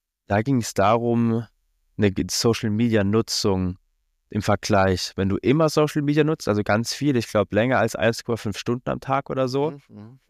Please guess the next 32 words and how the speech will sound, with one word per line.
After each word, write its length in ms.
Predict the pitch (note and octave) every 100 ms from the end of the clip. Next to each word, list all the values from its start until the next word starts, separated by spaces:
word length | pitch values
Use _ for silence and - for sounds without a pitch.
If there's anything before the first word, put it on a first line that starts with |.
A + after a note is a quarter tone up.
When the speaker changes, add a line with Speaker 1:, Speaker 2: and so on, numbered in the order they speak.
| _ _ _
Speaker 1:
ähm, 680 | G#2+ G#2+ G#2+ G2+ G2 G2 F#2+ _ _ _ _ _ _ _ _ _
ist 180 | - -
die 140 | A2+ G2+
Wahrscheinlichkeit, 560 | G2 A2 B2 - A2
dass 140 | G#2+ -
du 260 | G2+ G2
Depressionen 600 | - F#2 - F#2+ B2 C3+
bekommst, 640 | A#2+ - A#2 A#2 A#2 - - _ _ _ _ _ -
Angststörung 640 | A#2+ A#2+ - G#2+ G#2+ F#2+ _ -
extrem 640 | G#2 - - - A2+ A#2+
hoch. 360 | C#3 D#3+ - _ _ _
Speaker 2:
Mhm. 640 | _ F2+ F3+ G2 _ G3 _ _ _ _ _ _ _ -
Speaker 1:
Da 220 | A2+ G#2
war 80 | G#2
eine 100 | G#2
Vergleichsgruppe, 1040 | - G2 - G#2+ A2 - A#2 - A2 F#2+ F#2
wo, 280 | G2 F#2
ich 100 | -
glaub, 180 | - F#2+ F2+
wenig 420 | G#2 A#2+ F3 -
Social 300 | D#3+ D#3 D#3+
Media 260 | D#3 D3
hatte 140 | D3 D3
und 80 | B2
eine 60 |
Gruppe, 220 | - - -
wo 120 | A2
gar 200 | - G2+
kein 200 | - G#2
Social 240 | F2+ F2 F#2
Media 220 | E2 E2
hatte. 260 | F2 -